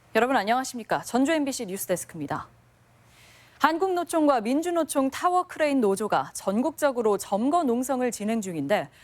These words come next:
도내도 예외는 아니었습니다. 아파트나 빌딩 건설 현장 수십 곳에서 타워크레인이 멈춰서면서 공사가 중단됐는데요.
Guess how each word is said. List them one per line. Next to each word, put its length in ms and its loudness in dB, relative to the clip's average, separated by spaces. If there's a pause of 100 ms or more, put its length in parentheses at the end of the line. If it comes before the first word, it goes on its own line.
(140)
도내도 520 2
예외는 440 0
아니었습니다. 760 -4 (560)
아파트나 680 2
빌딩 440 0
건설 420 0
현장 400 0
수십 380 -4
곳에서 480 2
타워크레인이 800 0
멈춰서면서 920 -2
공사가 520 0
중단됐는데요. 960 -2